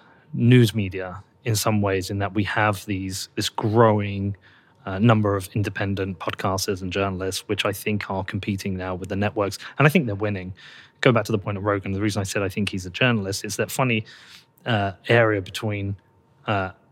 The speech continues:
entertainer, interviewer, and journalist, in that I think he does the job of a journalist sometimes, the way he, he works on the subject. And I, again, I don't agree with him on everything. I fundamentally disagree on some things and fundamentally agree. But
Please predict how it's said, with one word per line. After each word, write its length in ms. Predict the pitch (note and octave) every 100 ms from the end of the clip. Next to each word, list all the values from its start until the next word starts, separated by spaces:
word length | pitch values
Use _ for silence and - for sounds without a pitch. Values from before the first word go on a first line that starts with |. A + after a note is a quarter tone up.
| _
entertainer, 640 | B2 A2+ A2 A#2 G#2+ G#2 G#2+
interviewer, 440 | A#2 G#2 G2+ G2+
and 120 | G2 G2
journalist, 400 | A2 A2 G2 -
in 100 | G#2+
that 140 | G#2+
I 60 | A#2
think 220 | - C3+
he 80 | D3+
does 220 | A#2 G2+
the 80 | G2+
job 200 | G2+ F#2
of 140 | F#2
a 40 | F#2
journalist 340 | G#2 G2 F#2
sometimes, 380 | F#2+ F#2 F#2+ F2+
the 40 |
way 200 | F#2 G2
he, 280 | F#2 F#2+ F#2+ - _ _
he 120 | A2
works 300 | G#2 G2 -
on 40 | F#2+
the 40 |
subject. 340 | - F#2+ -
And 80 | B2
I, 40 | F3 C#3+
again, 200 | D3 A2
I 60 |
don't 160 | A#2+ G#2+
agree 200 | G2+ G#2
with 140 | F#2+
him 100 | F2+
on 100 | F2+
everything. 380 | E2+ - - - - - - _ -
I 100 | G2+ -
fundamentally 760 | - - - A2+ G#2+ C#3 - G2
disagree 280 | F#2+ - G2+
on 120 | G2
some 180 | G#2+ G2+
things 300 | C#3 D3+ A2+
and 100 | G2+
fundamentally 460 | G#2+ G#2+ G2+ F#2
agree. 240 | G2+ C#3 C#3
But 220 | G#2+